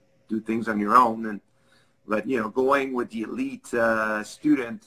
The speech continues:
at Yale and having a chance to play Division One hockey, which I did proudly, uh, you know, a lo-, you know, made me realize that even with the elite, I can still compete, uh, uh, you know, at school with the best of the best. I was still managed to,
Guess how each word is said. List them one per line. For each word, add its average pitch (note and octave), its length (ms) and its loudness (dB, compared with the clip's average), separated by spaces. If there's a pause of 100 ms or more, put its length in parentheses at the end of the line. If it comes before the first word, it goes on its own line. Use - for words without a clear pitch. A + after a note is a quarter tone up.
(160)
at A2 180 -8
Yale A#2+ 360 2
and G2+ 200 -6
having A2 220 -4
a G#2+ 60 -8
chance A2+ 340 -10
to - 60 -20
play A2+ 180 0
Division G#2+ 420 -4
One G#2 200 2
hockey, G#2 640 2
which - 480 -12 (460)
I G#2 140 2
did A2 280 -4
proudly, G#2+ 680 2
uh, F#2+ 140 -6 (400)
you G#2+ 180 -2
know, F#2+ 280 -6
a F#2 60 0
lo-, - 440 -4 (180)
you G2 140 -2
know, G#2+ 120 4
made A2+ 220 2
me A2+ 120 4
realize G#2 560 4
that F#2 200 -4
even A2 280 -6
with G#2+ 140 -8
the G#2 100 -4
elite, G#2+ 320 -4
I G#2 60 -14
can G2+ 180 -6
still G#2 180 0
compete, - 500 -6 (540)
uh, E2+ 300 -4
uh, - 200 -2 (140)
you A2+ 100 2
know, G2+ 160 0 (320)
at G#2 120 -6
school G#2+ 500 4
with G#2 140 0
the - 80 -4
best A#2 300 8
of G2 100 0
the A2 60 -6
best. A2+ 460 6
I - 80 -8
was G2+ 180 -8
still G#2 380 -2
managed G#2 520 -2
to, G#2 80 -6